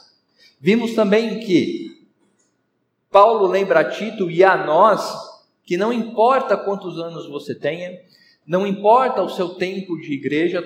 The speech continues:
todos nós somos suscetíveis a vícios que nos fazem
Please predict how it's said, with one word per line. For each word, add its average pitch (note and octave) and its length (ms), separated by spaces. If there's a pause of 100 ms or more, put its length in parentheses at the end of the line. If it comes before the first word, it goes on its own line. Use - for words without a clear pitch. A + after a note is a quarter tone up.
todos A3+ 440
nós F#3+ 360 (380)
somos - 880
suscetíveis - 1500
a C#3 320
vícios D3+ 960
que D#3 100
nos D3+ 200
fazem C3+ 580